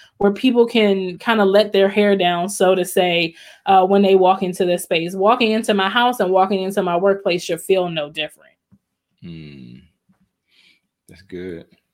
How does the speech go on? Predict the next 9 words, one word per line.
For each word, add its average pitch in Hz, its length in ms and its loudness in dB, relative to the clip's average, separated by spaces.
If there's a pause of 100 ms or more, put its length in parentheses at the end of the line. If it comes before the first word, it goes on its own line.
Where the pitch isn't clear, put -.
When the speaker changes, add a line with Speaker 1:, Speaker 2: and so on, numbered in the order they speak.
(280)
Speaker 2:
That's 95 100 -20
good. 87 400 -16
That's 78 180 -20
good. 85 440 -16 (880)
So 131 220 -12
now 147 300 -6
we're 131 100 -6
about 127 220 -2
to, 117 260 -4